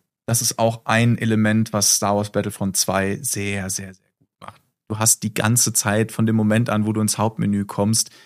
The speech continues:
diesen unglaublich geilen Soundtrack von John Williams im Ohr, der dieses Spiel auch so passend untermalt. Ich hab eben noch mal, einer meiner Lieblingsmodi bei Battlefront zwei ist die Heldenschlacht.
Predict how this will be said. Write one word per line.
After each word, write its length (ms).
diesen 320
unglaublich 840
geilen 300
Soundtrack 460
von 160
John 220
Williams 400
im 140
Ohr, 260
der 420
dieses 240
Spiel 360
auch 180
so 100
passend 400
untermalt. 720
Ich 160
hab 140
eben 240
noch 220
mal, 160
einer 200
meiner 220
Lieblingsmodi 800
bei 140
Battlefront 460
zwei 220
ist 160
die 80
Heldenschlacht. 760